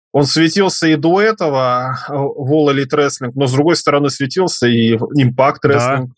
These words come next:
Speaker 1: промоушен, объективно. Пару калибров похуже он все равно и выглядит,
Speaker 2: Мгм.
Speaker 1: и считается среди экспертов, скажем так. Кто у нас? У нас, э, предыдущий, ну, один из предыдущих чемпионов Вилл Оспрей будет драться с, с откровенно комедийным персонажем.
Speaker 2: Да.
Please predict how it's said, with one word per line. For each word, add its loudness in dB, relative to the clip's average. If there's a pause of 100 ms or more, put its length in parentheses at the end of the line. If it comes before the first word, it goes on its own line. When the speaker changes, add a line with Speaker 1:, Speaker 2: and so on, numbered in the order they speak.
Speaker 1:
промоушен, 2
объективно. 0 (160)
Пару 2
калибров -2
похуже -2
он 0
все -4
равно 2
и 2
выглядит, 2
Speaker 2:
Мгм. 2
Speaker 1:
и -2
считается -2
среди 0
экспертов, -2 (180)
скажем 0
так. 0 (140)
Кто 2
у 4
нас? 0
У 0
нас, 0
э, 2 (180)
предыдущий, 0
ну, 0
один 0
из -8
предыдущих -4
чемпионов 0 (200)
Вилл 2
Оспрей 0 (120)
будет 0
драться 0
с, -8
с -8
откровенно 0
комедийным 0
персонажем. 0
Speaker 2:
Да. 0